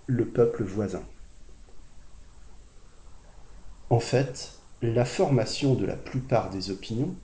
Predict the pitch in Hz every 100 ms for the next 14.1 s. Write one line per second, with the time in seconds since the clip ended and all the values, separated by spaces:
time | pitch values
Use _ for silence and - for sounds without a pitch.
0 | - - - - - - - 143 135 -
1 | 156 - 139 - 135 - 120 98 107 92
2 | - 82 - - - - - - - -
3 | 90 90 117 147 - - - - - -
4 | 104 110 131 160 202 156 - 131 127 -
5 | - 196 185 139 117 113 123 104 - 95
6 | 95 - 131 127 - 104 113 143 139 -
7 | - - - - 107 110 110 131 127 -
8 | 117 - 131 120 - - 113 123 127 131
9 | 113 107 - 135 - 127 117 107 95 104
10 | 95 95 104 - 107 98 92 95 87 92
11 | 123 110 - 107 - 110 87 - - -
12 | - - - - - - 139 - - 185
13 | 127 110 110 123 131 - 95 92 101 131